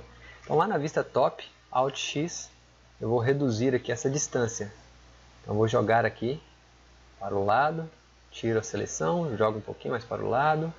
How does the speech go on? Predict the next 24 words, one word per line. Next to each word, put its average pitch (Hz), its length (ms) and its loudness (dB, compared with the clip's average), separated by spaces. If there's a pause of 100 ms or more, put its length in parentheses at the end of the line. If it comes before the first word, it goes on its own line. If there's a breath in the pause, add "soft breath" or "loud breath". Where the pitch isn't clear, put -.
(440)
tiro 104 220 -2
a - 20 -4
seleção, 135 560 0 (680)
volto 117 400 2
aqui 113 180 -4
para 120 140 -2
a - 20 -2
posição 120 440 0
original. 120 480 2 (1700)
Então, 98 120 -6
vejam 117 240 4
aí 117 140 4
que 160 300 2 (1400)
não 147 220 4
é 127 80 4
muito 117 300 2
difícil, 127 680 0
obviamente, 123 800 0 (680)
mas 131 220 2
requer 160 420 2
um 160 60 0
pouco 151 260 2
de 160 140 -4
treino. 104 420 -2